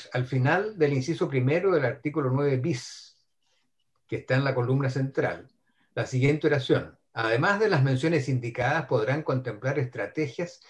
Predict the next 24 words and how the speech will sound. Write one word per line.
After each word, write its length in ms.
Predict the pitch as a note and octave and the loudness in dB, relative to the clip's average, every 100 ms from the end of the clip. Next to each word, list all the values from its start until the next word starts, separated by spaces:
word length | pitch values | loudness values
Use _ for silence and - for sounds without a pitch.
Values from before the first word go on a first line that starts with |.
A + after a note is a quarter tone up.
| - _ | -20 _
para 160 | A2 G#2+ | -4 -2
la 100 | G#2+ | 0
vigilancia, 760 | E3 - G3+ F3+ F3+ - F3 C#3 | -2 -4 -2 0 -2 -6 -8 -4
detección, 840 | B2+ F#3 G3+ - E3+ C3+ C3+ C#3+ | -4 0 -2 -2 0 2 2 -2
control 580 | D#3 F3+ - C#3+ C3 - | -4 -4 0 2 2 0
o 100 | C3+ | 0
erradicación 680 | B2+ A#2 A#2+ A#2+ A2+ D3+ E3 | 2 2 0 -2 -2 -2 0
de 100 | D#3 | 0
plagas, 480 | G#3+ F#3+ - - - - - _ | 2 0 0 -8 -20 -20 -20 _
las 140 | B2 | -4
que 120 | B2 | 0
deberán 380 | B2+ B2+ C3+ F3 | 2 4 2 2
ser 240 | - F3 F3 | 0 -2 0
consideradas 760 | F3+ F#3+ E3+ C#3 C3+ C3+ B2+ | -4 0 2 2 2 0 -2
en 120 | C3 | -2
la 160 | A2+ A#2+ | 0 0
elaboración 680 | E3+ E3 C#3+ B2 D3 D3 D#3+ | 0 0 0 -2 0 0 0
de 100 | C#3+ | -4
los 120 | B2 | -4
programas 640 | A#2 A2+ C3 C#3+ D3 B2+ | -4 -2 0 0 -2 -8
respectivos. 840 | - D#3 - D3+ B2+ C3+ - - _ _ _ _ _ _ _ _ _ - - - _ | -4 -4 0 -2 -2 -6 -6 -14 _ _ _ _ _ _ _ _ _ -20 -20 -20 _
Debo 340 | B2 F#3 F#3+ F3+ D3 - - | 6 10 10 8 -2 -4 -2
con, 360 | F3 F3 E3+ F3 | 4 4 4 0
reconocer 680 | D#3 F#3 F3+ C#3+ F3+ F#3 | 2 4 4 4 4 2